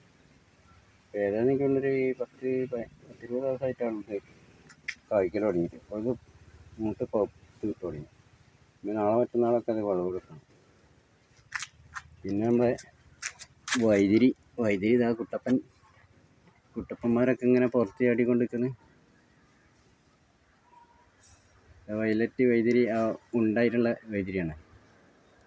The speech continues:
രസമാണ്. ഇപ്പോൾ ഒരു മൂന്നാല് കായ് വരുന്നുണ്ട്. പിന്നെ ചെറിയ ചെറിയ മുടുക്കളൊക്കെ ഇങ്ങനെ ഇടുന്നുണ്ട്. അപ്പോൾ ആദ്യം എൻ്റെ അടുത്ത്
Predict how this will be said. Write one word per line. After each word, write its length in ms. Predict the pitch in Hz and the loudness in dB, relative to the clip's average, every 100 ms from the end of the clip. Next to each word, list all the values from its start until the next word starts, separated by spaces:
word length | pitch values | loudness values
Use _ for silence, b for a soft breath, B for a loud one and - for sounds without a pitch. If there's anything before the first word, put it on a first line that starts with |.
| 104 | -6
രസമാണ്. 340 | 120 - 220 - - - - - - - - - - - - - - - _ _ _ _ - 98 92 78 _ _ _ _ _ - 95 | -4 -2 -4 -6 -16 -20 -20 -20 -20 -20 -20 -20 -18 -18 -20 -20 -20 -20 _ _ _ _ -20 -18 -18 -20 _ _ _ _ _ -12 -8
ഇപ്പോൾ 180 | 98 113 | -4 -2
ഒരു 160 | 117 113 - 123 | -2 -2 -2 -2
മൂന്നാല് 380 | 107 113 113 123 - _ _ _ - - - - - - | 0 2 2 0 -2 _ _ _ -20 -20 -20 -20 -14 -2
കായ് 200 | 113 113 113 | 2 4 4
വരുന്നുണ്ട്. 260 | 113 110 104 | 4 2 0
പിന്നെ 120 | 101 | 0
ചെറിയ 220 | 107 110 113 | -2 -2 -2
ചെറിയ 220 | - 113 117 - - - _ _ _ _ | 0 2 0 -2 -10 -20 _ _ _ _
മുടുക്കളൊക്കെ 540 | 113 104 - 110 101 113 | -8 -6 -4 -4 -4 -2
ഇങ്ങനെ 180 | 110 110 117 - | -2 -2 -4 -10
ഇടുന്നുണ്ട്. 340 | 98 98 95 85 - _ _ _ _ _ _ _ _ _ _ - - - - - _ _ _ _ _ _ _ _ _ _ _ _ _ _ _ | -12 -10 -8 -10 -14 _ _ _ _ _ _ _ _ _ _ -20 -20 -20 -20 -20 _ _ _ _ _ _ _ _ _ _ _ _ _ _ _
അപ്പോൾ 140 | 113 110 | -2 2
ആദ്യം 140 | 117 143 | 4 6
എൻ്റെ 140 | 147 | 6
അടുത്ത് 260 | 147 143 143 | 4 2 2